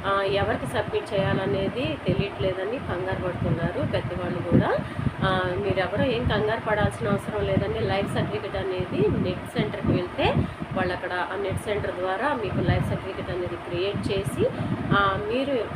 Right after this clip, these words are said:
బ్యాంకుకి, ఏ బ్యాంక్ నుంచి అయితే పెన్షన్స్ తీసుకున్నారో ఆ బ్యాంకుకే వాళ్ళు డైరెక్ట్ ఫార్వర్డ్ చేసేస్తారు ఆ సర్టిఫికెట్ అనేది. ఇంకా మీకు,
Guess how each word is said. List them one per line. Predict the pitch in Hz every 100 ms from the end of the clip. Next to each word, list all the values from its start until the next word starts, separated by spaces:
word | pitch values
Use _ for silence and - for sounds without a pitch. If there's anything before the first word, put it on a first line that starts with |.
| -
బ్యాంకుకి, | 208 214 262 - 247 - 240 - 202
ఏ | 214
బ్యాంక్ | 247 240 240 -
నుంచి | 233 233
అయితే | 240 240
పెన్షన్స్ | 240 208 - 247 240 -
తీసుకున్నారో | - - - 247 285
ఆ | 311
బ్యాంకుకే | 294 269 269 269 311
వాళ్ళు | 277 226 196
డైరెక్ట్ | 196 214 247 320
ఫార్వర్డ్ | 339 247 208 214 233 -
చేసేస్తారు | 185 196 180 - 190 302 554 - - - - -
ఆ | 427
సర్టిఫికెట్ | 208 214 208 202 190
అనేది. | 190 185 190 320
ఇంకా | 440 - - 233 208 208
మీకు, | 208 208 208 196